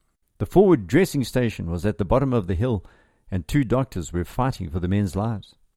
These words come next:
The injuries were mainly shrapnel. One man had just arrived on the hill when he was hit in the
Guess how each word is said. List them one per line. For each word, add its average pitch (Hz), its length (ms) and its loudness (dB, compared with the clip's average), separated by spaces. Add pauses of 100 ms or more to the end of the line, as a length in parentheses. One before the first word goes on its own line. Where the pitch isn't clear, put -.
(440)
The 104 100 0
injuries 110 540 2
were 117 160 2
mainly 120 460 2 (220)
shrapnel. - 540 -6 (380)
One 113 240 2
man 80 320 -4
had 104 180 -2
just 120 260 -4
arrived 104 340 0
on 107 120 -2
the 101 80 0
hill 101 260 0
when 107 140 -2
he 107 60 0
was 95 160 -4
hit - 280 -6
in 120 140 0
the 113 100 -4